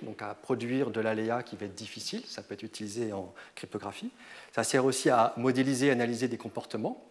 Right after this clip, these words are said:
Et, et aussi, donc, ça sert à concevoir des algorithmes. Alors, la difficulté, on va le voir, c'est qu'on voit que pour se rendre de S à T, au fond, on a oublié d'où on était parti. Donc là, il y a un concept qui peut être, euh,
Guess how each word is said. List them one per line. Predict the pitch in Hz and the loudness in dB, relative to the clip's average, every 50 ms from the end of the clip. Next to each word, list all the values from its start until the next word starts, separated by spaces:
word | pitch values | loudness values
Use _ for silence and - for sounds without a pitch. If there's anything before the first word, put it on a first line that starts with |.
| _ _ _ - - - - - - _ | _ _ _ -20 -20 -20 -20 -20 -8 _
Et, | - 123 156 175 - - - - - - - _ - | 4 4 4 4 2 -2 -10 -16 -18 -20 -20 _ -8
et | - 139 143 147 | 0 2 4 4
aussi, | 131 - - - 196 | 4 2 0 -2 0
donc, | 143 156 185 | 0 0 0
ça | - 135 110 | 0 -2 -2
sert | - 165 139 | -2 -2 -2
à | 120 | -2
concevoir | 107 - 123 - - 120 143 160 | -4 -6 -8 -8 -4 -4 -4 -2
des | 127 127 117 123 | -2 -2 -2 -2
algorithmes. | 110 98 - 101 - - - - - _ _ _ _ - - - - - - _ _ _ _ _ | -6 -6 -8 -12 -12 -14 -14 -18 -20 _ _ _ _ -20 -20 -20 -20 -20 -20 _ _ _ _ _
Alors, | - 120 123 120 | 6 8 10 10
la | 131 190 | 10 8
difficulté, | 214 226 208 - 180 - - - - 226 | 8 6 2 0 0 0 0 6 8 8
on | 202 143 | 8 10
va | 127 120 | 8 6
le | 120 | 6
voir, | 117 131 220 254 214 139 | 8 8 8 8 8 6
c'est | - - - 139 120 | 0 -2 -4 -4 -2
qu'on | - - 123 123 127 - 113 110 | 0 2 2 2 2 0 -2 -2
voit | 104 131 185 208 208 | 4 6 8 8 8
que | 202 - 123 | 4 0 -4
pour | - - 127 | -6 -6 -6
se | - - | -2 -2
rendre | 123 113 127 127 113 | 0 0 0 0 2
de | 110 | 2
S | 113 117 113 - 110 | 0 0 0 -2 -4
à | 95 | -6
T, | - - 202 262 254 - - - - - - _ _ - _ _ _ _ _ _ - | 0 2 2 2 2 -2 -10 -18 -20 -20 -20 _ _ -20 _ _ _ _ _ _ -10
au | 113 | -10
fond, | - - - 190 190 175 - - - | -6 -2 -2 -2 -2 -2 -6 -8 -6
on | 117 113 | -4 -2
a | 110 | -2
oublié | 117 110 104 117 117 120 156 202 214 156 - 117 107 | -2 -4 -4 -6 0 2 2 2 2 0 -6 -8 -6
d'où | 135 147 | -2 0
on | 156 127 | 0 0
était | 113 - 131 | 0 -2 -2
parti. | - - - - - - - - _ - - - - - - | -4 -4 -8 -10 -12 -16 -16 -18 _ -20 -20 -20 -20 -20 -20
Donc | - - - | -14 -4 0
là, | 160 196 | 2 4
il | 202 | 4
y | 156 | 4
a | - 139 | 2 2
un | 131 131 | 0 -2
concept | - - 139 - - 202 208 - - | -4 -6 -6 -2 0 0 0 -2 -4
qui | - - | -8 -10
peut | - - 147 160 | -6 0 2 4
être, | 170 170 165 - 151 | 4 2 0 -2 0
euh, | 143 135 131 | 0 0 0